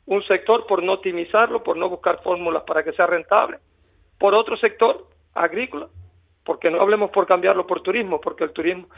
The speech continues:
el turismo es una parte importante en Canarias, pero no es todo. Si echamos por tierra la agricultura, pues ¿de qué vamos a comer?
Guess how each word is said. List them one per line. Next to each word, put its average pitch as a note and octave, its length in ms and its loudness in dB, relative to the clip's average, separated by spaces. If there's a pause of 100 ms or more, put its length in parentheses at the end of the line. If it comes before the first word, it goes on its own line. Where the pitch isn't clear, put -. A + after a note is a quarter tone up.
(320)
el E3 180 -4
turismo F#3+ 560 -2
es E3+ 160 -2
una F3 380 0
parte F3+ 340 2
importante E3 600 -2
en E3+ 80 -6
Canarias, F3+ 440 2
pero F3 220 2
no E3+ 220 4
es E3+ 180 2 (420)
todo. A#3 360 2 (520)
Si E3+ 80 -2
echamos F#3 360 0
por F3 160 -2
tierra F3 200 0
la E3+ 100 4
agricultura, E3 640 -4 (640)
pues D#3+ 180 2
¿de D#3+ 140 0
qué G3 100 4
vamos F#3+ 240 2
a E3+ 80 4
comer? F3 380 -2